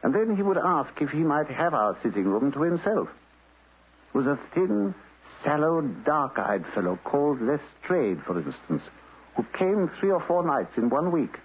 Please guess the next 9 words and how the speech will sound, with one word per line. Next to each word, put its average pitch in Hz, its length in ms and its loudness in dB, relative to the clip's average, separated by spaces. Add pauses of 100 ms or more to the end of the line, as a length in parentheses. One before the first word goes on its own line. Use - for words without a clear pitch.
(960)
Once, 208 240 2 (400)
a - 80 0 (140)
fashionably 180 500 2
dressed 180 320 0
young 180 240 2
girl 185 280 2
waited 85 320 -2
on 65 140 0
him. - 160 -10